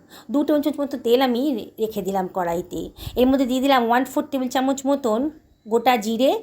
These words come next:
আর কিছুটা রসুনকে কুচি করে রেখেছিলাম, দিয়ে দিলাম। দিয়ে একটু ভাজা ভাজা মতো করে নিচ্ছি।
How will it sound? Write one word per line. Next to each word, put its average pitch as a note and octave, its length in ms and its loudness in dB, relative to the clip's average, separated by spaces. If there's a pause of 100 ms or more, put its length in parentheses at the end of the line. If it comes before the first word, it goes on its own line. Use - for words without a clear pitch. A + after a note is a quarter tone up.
(260)
আর G#3 100 0
কিছুটা C#4 380 0 (640)
রসুনকে C4 320 2
কুচি B3+ 260 -4
করে C#4+ 180 2
রেখেছিলাম, C#4 500 0
দিয়ে G#3+ 180 0
দিলাম। E3+ 320 -4 (640)
দিয়ে C4 240 2 (400)
একটু B3+ 280 -6
ভাজা A#3+ 220 0
ভাজা A3 160 0
মতো A3 200 -2
করে F3+ 200 -2
নিচ্ছি। F3 500 -10